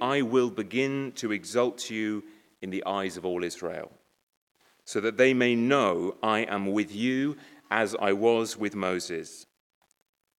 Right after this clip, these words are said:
Tell the priests who carry the ark of the covenant, 'When you reach the edge of the Jordan's waters,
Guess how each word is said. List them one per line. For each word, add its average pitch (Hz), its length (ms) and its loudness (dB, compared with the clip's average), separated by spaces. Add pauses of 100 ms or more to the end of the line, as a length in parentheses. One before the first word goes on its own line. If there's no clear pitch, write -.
(120)
Tell 143 220 4
the 147 100 0
priests - 640 -2 (360)
who 107 120 -6
carry 135 420 2
the 113 160 -2
ark 117 300 2
of 101 80 -4
the 110 60 0
covenant, 92 600 -2 (760)
'When 123 180 4
you 170 140 0
reach 143 340 2
the 113 160 -4
edge 170 480 2
of 107 120 -6
the 104 60 -4
Jordan's 110 520 -2
waters, 107 720 -2